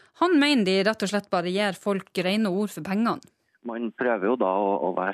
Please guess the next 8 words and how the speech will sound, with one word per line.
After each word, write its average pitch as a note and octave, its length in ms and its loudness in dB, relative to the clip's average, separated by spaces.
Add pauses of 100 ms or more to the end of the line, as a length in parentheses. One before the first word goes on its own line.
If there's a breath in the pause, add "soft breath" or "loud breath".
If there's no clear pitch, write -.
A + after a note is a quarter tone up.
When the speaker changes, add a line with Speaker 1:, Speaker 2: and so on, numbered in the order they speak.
Speaker 2:
så G2 240 0
ærlig F2 420 0
og F#2+ 80 0
liksom F#2 300 -6
oppriktig G2 580 0
og, F#2+ 380 0
og F#2 480 0
fram, G2+ 260 0